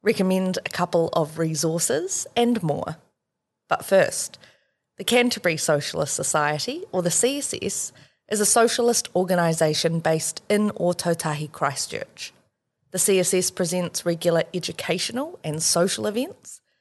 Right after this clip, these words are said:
supports political actions in Ōtautahi and elsewhere, publishes the biannual magazine The Commonweal, and is affiliated to the Aotearoa New Zealand Federation of Socialist Societies. You can visit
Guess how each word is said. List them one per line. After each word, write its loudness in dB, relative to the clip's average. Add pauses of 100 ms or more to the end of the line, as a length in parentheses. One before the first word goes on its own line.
(140)
supports 0
political 2
actions -2
in 0
Ōtautahi -2
and -2
elsewhere, 0 (680)
publishes 0
the 0
biannual 0
magazine 0 (160)
The -4
Commonweal, 0 (460)
and 0
is 0
affiliated 2
to -2
the -4
Aotearoa 2
New -2
Zealand 0
Federation 0
of -10
Socialist -2
Societies. -2 (800)
You 0
can 0
visit 2